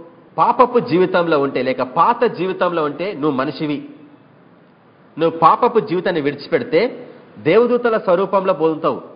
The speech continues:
తయారైతా ఉంటావు. అంటే క్రమేణా అనుగా-, ఆ, అంచెలంచెలుగా ఎదుగుతుంటే, ఒక రోజు మీరు ఆ యొక్క సద్దుకాయలు వచ్చారని అడిగారు కదా, ఒక స్త్రీ, ఒక స్త్రీకి సంబంధించిన విషయాలు చెప్తూ తన భర్తను పోగొట్టుకున్నాక దాని తర్వాత తిరిగి పెళ్లి చేసుకుంది,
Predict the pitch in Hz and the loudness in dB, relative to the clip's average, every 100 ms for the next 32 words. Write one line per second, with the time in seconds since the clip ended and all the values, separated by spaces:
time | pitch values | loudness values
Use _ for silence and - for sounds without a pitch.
0 | - - _ _ - 147 165 165 156 143 | -20 -20 _ _ -8 -2 0 2 0 0
1 | 131 98 117 139 135 147 160 139 104 107 | -4 -6 -8 -6 -2 0 0 -2 -6 -6
2 | 135 147 127 120 117 - - - 131 139 | -2 -2 -2 -2 -4 -6 -20 -8 -6 -2
3 | 156 147 165 151 135 143 147 151 220 - | -2 -2 0 0 0 -2 -4 -2 -4 -6
4 | - - 156 147 175 185 170 165 185 254 | -8 -2 2 4 2 0 -2 2 4 2
5 | - - - - - - - 107 101 101 | 0 -16 -20 -20 -20 -20 -10 -2 0 2
6 | 104 95 90 87 127 131 170 170 156 139 | 2 2 2 -2 0 0 2 2 2 0
7 | 143 135 131 139 92 98 185 - - - | -2 -2 0 0 -2 -4 -6 -10 -20 -14
8 | - 143 156 - 175 202 202 - - - | -2 2 2 0 0 0 0 -6 -20 -20
9 | - - - 120 - 143 196 160 135 - | -20 -16 -6 -2 -2 2 2 2 -6 -2
10 | 143 156 151 143 135 151 143 127 - 113 | 0 -2 -4 -6 -4 -4 -2 -4 -4 -4
11 | 113 - - - 147 151 147 196 175 165 | -4 -10 -14 -4 -2 2 0 0 0 2
12 | 165 165 151 135 127 123 117 117 - - | 2 -2 -8 -8 -6 -2 -2 -4 -12 -8
13 | 135 151 160 151 156 151 165 160 143 139 | -4 -2 -2 -2 -2 -2 0 2 4 2
14 | 131 - 123 113 | 0 -4 -4 -4